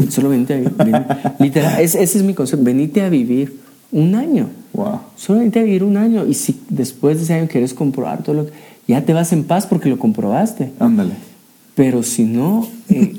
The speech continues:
Speaker 1: me gustaría que vieras esto. Entonces,
Speaker 2: Wow.
Speaker 1: yo creo que mi papá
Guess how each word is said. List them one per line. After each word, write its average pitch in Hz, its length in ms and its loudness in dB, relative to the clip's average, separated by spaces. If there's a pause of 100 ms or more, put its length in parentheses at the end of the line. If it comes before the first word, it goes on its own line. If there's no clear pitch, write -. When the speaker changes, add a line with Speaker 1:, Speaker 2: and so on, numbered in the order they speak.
Speaker 1:
me 117 180 2
gustaría 120 460 2
que 135 120 0
vieras 117 300 0
esto. 208 200 0
Entonces, 127 460 0 (160)
Speaker 2:
Wow. 190 260 0
Speaker 1:
yo 156 140 2
creo 190 180 0
que 165 140 0
mi 156 320 2
papá 170 600 0